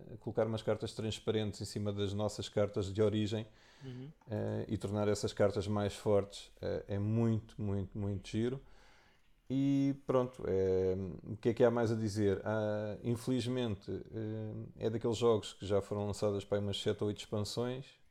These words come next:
Speaker 1: que para além de adicionar cartas, veio também adicionar outros elementos, tornar o jogo um bocadinho mais complexo, mas na sua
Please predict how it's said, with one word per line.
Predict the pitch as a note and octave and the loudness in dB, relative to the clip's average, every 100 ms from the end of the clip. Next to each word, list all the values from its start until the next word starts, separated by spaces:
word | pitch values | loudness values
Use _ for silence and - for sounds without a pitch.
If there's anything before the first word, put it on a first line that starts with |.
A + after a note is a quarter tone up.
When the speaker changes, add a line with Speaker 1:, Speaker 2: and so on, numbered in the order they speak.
| - - - _ - _ | -20 -20 -20 _ -20 _
Speaker 1:
que | - | -2
para | A#2+ A2+ | 0 6
além | A#2 A#2+ A#2+ | 6 6 2
de | A2 G#2+ G#2 G#2 - | 0 0 0 0 0
adicionar | G2 G2 - G#2+ G#2 | -2 -2 -4 -4 0
cartas, | - A#2 A2 A2 | 4 2 2 -6
veio | F#2+ G2 | -2 -2
também | F#2 G2+ G2 | 0 -2 -2
adicionar | F#2+ G2 G#2 G2+ G2+ | -2 -6 -4 -2 -2
outros | G2 A2+ A#2 | 0 0 2
elementos, | G#2+ G#2+ C3 C3+ C3 C3 A#2 A2 - | 2 2 2 2 0 0 0 -2 -4
tornar | G2 G2+ G2+ | -2 0 0
o | |
jogo | F#2 G#2 G#2 | 0 0 0
um | |
bocadinho | G2+ A2+ A#2 | -2 0 0
mais | B2+ C3 B2+ | 0 0 0
complexo, | - G2+ A#2+ A#2+ - - - - - - | -4 2 2 2 -2 -18 -20 -20 -20 -10
mas | C#3 C3+ C3 A#2+ G#2+ - | -4 0 2 0 -4 -6
na | A2+ A2+ | -4 -2
sua | A2 - | -4 -2